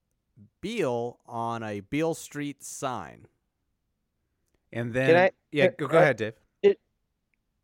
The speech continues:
Speaker 3: first of all, let me, let me say that I was, I was gonna do something similar, but say, like, you should be traded to the Grizzlies or something.
Speaker 1: <laughs> Oh.
Speaker 3: Did you?
Speaker 2: <clears throat> Yeah,
Speaker 3: did
Speaker 2: so let's,
Speaker 3: you,
Speaker 2: let's be clear.
Speaker 3: you,
Speaker 2: Beal,
Speaker 3: you,
Speaker 2: Beal
Speaker 3: you
Speaker 2: Street
Speaker 3: know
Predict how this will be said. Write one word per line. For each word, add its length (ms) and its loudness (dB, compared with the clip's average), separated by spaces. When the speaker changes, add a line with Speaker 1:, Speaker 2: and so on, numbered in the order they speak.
Speaker 3:
first 260 2
of 60 4
all, 80 6
let 120 6
me, 180 4
let 160 2
me 100 4
say 180 2
that 200 6
I 220 4
was, 560 2
I 140 4
was 120 4
gonna 160 4
do 160 4
something 360 0
similar, 680 2
but 160 2
say, 220 4
like, 400 4
you 220 0
should 340 0
be 180 6
traded 560 4
to 300 6
the 120 2
Grizzlies 600 4
or 100 4
something. 580 2
Speaker 1:
<laughs> 80 -16
Oh. 260 -8
Speaker 3:
Did 180 2
you? 220 4
Speaker 2:
<clears throat> 460 -10
Yeah, 160 2
Speaker 3:
did 80 4
Speaker 2:
so 60 -2
let's, 140 6
Speaker 3:
you, 100 2
Speaker 2:
let's 160 0
be 120 -4
clear. 280 0
Speaker 3:
you, 100 4
Speaker 2:
Beal, 200 2
Speaker 3:
you, 140 4
Speaker 2:
Beal 200 0
Speaker 3:
you 60 -2
Speaker 2:
Street 120 4
Speaker 3:
know 300 6